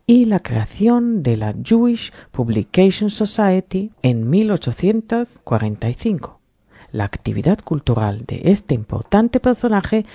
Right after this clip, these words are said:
se extendió a todos los ámbitos de la vida cultural,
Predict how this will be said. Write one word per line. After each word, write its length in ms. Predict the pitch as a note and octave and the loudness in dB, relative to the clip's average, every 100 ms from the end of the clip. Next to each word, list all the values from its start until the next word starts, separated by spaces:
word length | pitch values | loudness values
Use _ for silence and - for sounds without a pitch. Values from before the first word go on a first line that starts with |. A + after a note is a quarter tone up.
| - - | -20 -12
se 200 | - D#3+ | 0 0
extendió 580 | - - C3+ C3+ B3+ C4 | 0 -2 0 2 2 2
a 100 | B2 | -4
todos 720 | A#2 - A#3+ C4+ C4+ C4 - | -4 2 4 4 2 -2 -4
los 260 | C#3 C3 - | -2 -2 0
ámbitos 600 | E3 A#3 A#3+ A#3 A3+ A3+ - - | 2 4 2 0 -2 -2 -8 -14
de 160 | - C3 | 0 2
la 100 | A#2 | 4
vida 300 | C3+ F#3+ G3+ | 4 4 2
cultural, 680 | G#3 G3+ A3 A3 A3+ A3+ | 0 0 2 2 2 2